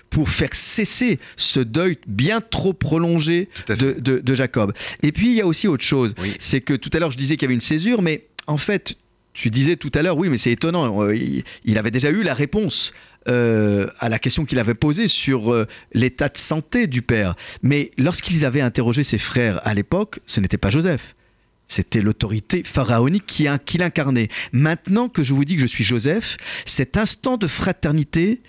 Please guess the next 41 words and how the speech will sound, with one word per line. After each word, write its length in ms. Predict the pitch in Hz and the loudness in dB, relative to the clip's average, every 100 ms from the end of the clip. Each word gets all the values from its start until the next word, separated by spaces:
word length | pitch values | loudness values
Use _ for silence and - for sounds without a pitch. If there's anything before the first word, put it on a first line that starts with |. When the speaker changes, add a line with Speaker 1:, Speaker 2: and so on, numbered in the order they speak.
| - - - | -20 -14 -2
Speaker 1:
va 160 | 123 | 0
me 120 | 143 143 | 2 0
permettre, 520 | 175 175 196 - - | 0 2 0 -2 -4
je 180 | - 156 | 0 0
l'espère, 400 | 156 - 202 156 | 0 0 -2 0
d'obtenir 460 | 147 - 160 185 | -2 0 -2 -2
cette 340 | - - 220 - | -2 -2 -2 0
fois-ci 500 | 165 - - 196 - - - | -2 0 2 2 0 -10 -4
un 140 | 131 | 0
instant 360 | 139 147 - 175 | 2 0 0 0
de 60 | 135 | 2
vérité. 400 | 131 120 - 107 | 0 -2 0 2
Maintenant 240 | 110 175 | 2 0
que 80 | 208 | 0
je 40 | 156 | 0
vous 140 | 156 | 0
ai 80 | 160 | 0
dit 260 | 160 135 - - _ | 2 0 -2 -20 _
que 100 | - | -4
je 120 | 101 110 | -2 0
suis 160 | 123 | 2
Joseph, 480 | 113 110 156 247 - - - - - | 2 2 0 0 -6 -14 -16 -16 -6
alors 440 | 147 143 180 180 - | -2 2 2 0 -2
j'ose 440 | 95 107 202 240 | -2 0 0 0
espérer 440 | 233 - 165 139 143 | -4 -2 -2 0 -2
que 160 | 131 | -2
vous 200 | 117 120 | 0 2
allez 180 | 127 131 98 90 | 2 0 -4 -2
véritablement 800 | 143 160 156 - 139 139 135 127 | -2 0 -2 -2 0 2 2 2
me 120 | 123 | 2
répondre 460 | 110 120 - 120 101 | 2 0 0 0 0
à 40 | 101 | -2
la 80 | |
question 540 | 98 - - - 143 123 | -2 -2 -2 -2 0 0
qui 240 | - - - | -4 -8 -2
hante 260 | 160 170 | -2 0
mon 140 | 147 143 | 0 0
esprit 320 | 139 - 156 | -2 -2 -2
depuis 240 | 120 - 104 | 0 0 0
vingt-deux 460 | 139 143 135 123 | 2 2 0 0
ans, 200 | 147 175 | 0 -2